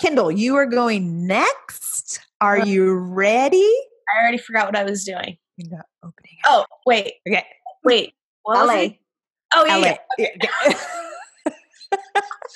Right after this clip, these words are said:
Speaker 2: See? Mercury <laughs> retrograde.
Speaker 1: Mercury retrograde. All right. Okay. Three, two, one,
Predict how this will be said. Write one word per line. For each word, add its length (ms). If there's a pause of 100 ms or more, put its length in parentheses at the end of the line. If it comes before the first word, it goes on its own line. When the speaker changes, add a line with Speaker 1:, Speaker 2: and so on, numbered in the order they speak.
(880)
Speaker 2:
See? 160 (400)
Mercury 600
<laughs> 0
retrograde. 840
Speaker 1:
Mercury 140
retrograde. 720 (460)
All 160
right. 460
Okay. 400
Three, 300
two, 500
one, 520